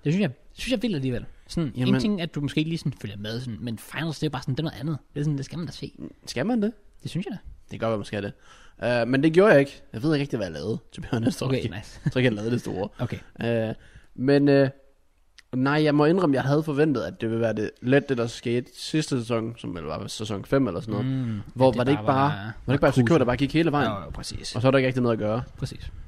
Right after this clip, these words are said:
Speaker 2: Og så i går, så ryger Kuso til Hobro og Klinke
Speaker 1: Ja.
Speaker 2: allerede i første kamp.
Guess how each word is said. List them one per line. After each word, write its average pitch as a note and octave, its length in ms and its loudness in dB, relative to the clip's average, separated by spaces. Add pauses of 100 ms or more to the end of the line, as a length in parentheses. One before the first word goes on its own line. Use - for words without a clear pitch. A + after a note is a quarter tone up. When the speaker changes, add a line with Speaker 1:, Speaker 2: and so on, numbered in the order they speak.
(120)
Speaker 2:
Og A#2 80 -2
så D#3+ 80 2
i D#3 120 2
går, D3+ 480 6 (140)
så C3+ 200 0
ryger C3+ 300 8
Kuso C#3+ 440 0 (260)
til D3+ 320 2 (520)
Hobro C3 380 4
og A2 100 0
Klinke A#2+ 360 0 (340)
Speaker 1:
Ja. - 60 -2
Speaker 2:
allerede A#2+ 300 2
i - 20 -4
første A#2+ 300 -2
kamp. A2 240 -2